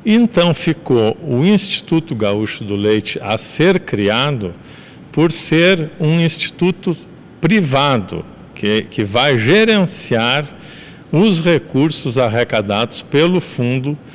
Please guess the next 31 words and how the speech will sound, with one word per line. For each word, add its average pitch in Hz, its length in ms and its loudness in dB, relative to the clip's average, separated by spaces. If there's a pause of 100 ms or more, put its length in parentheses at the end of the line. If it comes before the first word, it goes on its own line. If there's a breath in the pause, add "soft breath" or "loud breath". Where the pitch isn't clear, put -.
(320 loud breath)
que - 180 0
é 147 140 4
público-privado, 139 1200 0
mas 120 360 -2
com 139 420 -2 (500 loud breath)
a, 98 1400 -4
a, 101 40 -8
a 98 40 -8
majoritariedade 104 1300 0
pública, 196 600 2
né, 101 340 -2 (100)
com 107 180 -4
o 101 40 -2
voto 107 360 0
de 104 100 -2
Minerva 101 540 -2
do 120 220 0
secretário 101 580 -2
da 92 100 -4
Agricultura, 120 720 -2 (480 loud breath)
e 143 160 4
o 190 120 6
Instituto 208 720 0
terá 160 340 0
uma 190 200 2
pequena 202 600 0
participação 117 720 -2
do 113 80 -4
governo, 104 400 0
digamos 92 400 -2
assim, 117 380 -4